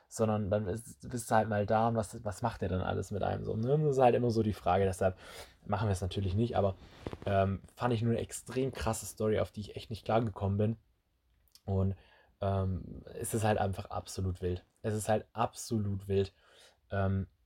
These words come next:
was da so, was da so passiert. Ähm, genau. Und die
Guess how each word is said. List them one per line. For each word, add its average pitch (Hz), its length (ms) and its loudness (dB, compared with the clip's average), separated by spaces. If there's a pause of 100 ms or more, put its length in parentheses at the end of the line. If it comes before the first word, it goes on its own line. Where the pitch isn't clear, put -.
(160)
was 107 240 2
da 98 160 2
so, 98 380 -2
was 101 180 -6
da 104 100 -2
so 95 140 -2
passiert. 104 480 -4 (560)
Ähm, 101 460 0 (1120)
genau. 117 300 6 (320)
Und 131 400 4 (200)
die 113 360 0